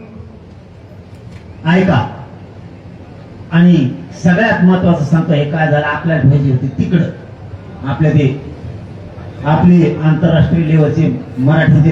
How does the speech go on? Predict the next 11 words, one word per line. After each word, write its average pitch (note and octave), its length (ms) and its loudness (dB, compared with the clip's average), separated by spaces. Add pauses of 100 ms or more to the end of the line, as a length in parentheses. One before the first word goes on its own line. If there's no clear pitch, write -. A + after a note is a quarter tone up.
देशातले E3 480 4
सगळ्यात F3 420 2
मोठी E3+ 180 2
सभा D#3 260 0
झाली C3+ 280 0
तिकडं. E3+ 280 2 (960)
व्यक्त B2+ 240 2
करतो B2+ 320 -2
तुमचे A#2+ 320 0
समजेल. G2+ 380 0 (2000)
विषय A3 640 4